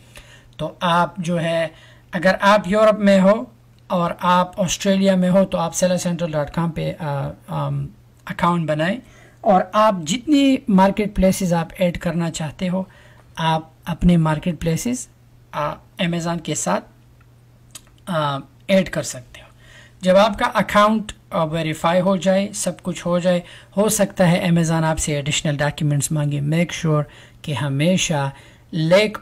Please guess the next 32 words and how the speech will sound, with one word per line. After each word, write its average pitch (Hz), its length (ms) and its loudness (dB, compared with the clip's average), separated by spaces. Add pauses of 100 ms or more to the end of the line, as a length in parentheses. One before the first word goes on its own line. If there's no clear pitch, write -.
of 165 100 0
communication 156 800 2
मत 147 260 2
करो। 135 260 -4
जब 180 280 0
भी 196 100 -4
कोई 180 240 -2
डॉक्यूमेंट 165 460 0
मांगे, 156 380 0
you 151 220 -4
know, 151 60 -6
अगर 147 160 -10
समझ 156 420 -4
नहीं 151 240 0
आता 143 280 -6
आपको, 139 500 -8 (400)
किसी 175 240 -2
से 147 180 -2
पूछे, 151 640 -4
you 147 160 -4
know, 147 380 -8
स्टूडेंट 175 480 0
कम्युनिटी 160 500 2
में 151 160 2
पोस्ट 151 340 0
करे 143 220 -4
कि 143 200 -6
Amazon 143 400 -6
क्या 139 160 -6
कह 143 260 -4
रहा 139 120 -2
है। 135 160 -6